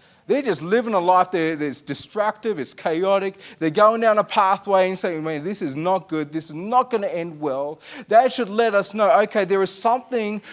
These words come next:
which is a little bit askew. There's something that is not completely right about how this person, how this brother and sister in Christ is actually seeing the end, because the way we see the end determines how we live in the middle. That's really important for us to kind of know.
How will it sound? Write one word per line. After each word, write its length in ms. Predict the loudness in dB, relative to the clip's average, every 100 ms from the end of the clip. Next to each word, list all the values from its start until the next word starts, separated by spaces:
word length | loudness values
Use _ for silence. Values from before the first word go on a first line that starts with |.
| -10
which 280 | -8 -6 -2
is 260 | -2 -4 -10 -4
a 140 | 2 2
little 320 | 0 -4 -2
bit 160 | -2
askew. 560 | -2 -2 -6 -6 -4 -2
There's 180 | -2 0
something 280 | -2 0 0
that 120 | 2
is 180 | 2 0
not 200 | -4 -4
completely 440 | -6 -4 -6 -4
right 240 | 0 0
about 280 | 2 2 0
how 280 | 0 0 0
this 220 | -2 -6
person, 640 | -2 4 4 4 -2 -6 -8 -14 -4
how 180 | -2 0
this 140 | -2
brother 380 | 2 2 4 2
and 100 | 0
sister 360 | -2 -4 -4
in 80 | -4
Christ 420 | -2 2 2 2 -4 -4
is 160 | 0 2
actually 280 | 0 -2
seeing 320 | -6 -4 -2 -2
the 220 | -2 -2
end, 140 | -2
because 240 | -4 -6 -4
the 80 |
way 260 | 0 4 4
we 160 | 2 -2
see 220 | -2 -6
the 260 | -4 -2
end 140 | -2 -2
determines 480 | -4 -4 -6 -6 -6
how 100 | -6
we 100 | -6
live 160 | -8
in 80 | -10
the 60 | -14
middle. 300 | -14 -16 -18 -20 _ _ -20 _ _ _ _ _ _ _ _ _ _ -2
That's 180 | 0 4
really 220 | 2 2
important 360 | 0 -4 -4
for 100 | -2
us 180 | -2 -2
to 280 | -6 -6 -8 -14 _
kind 220 | -4 -4
of 80 | -4
know. 280 | -6 -8 -10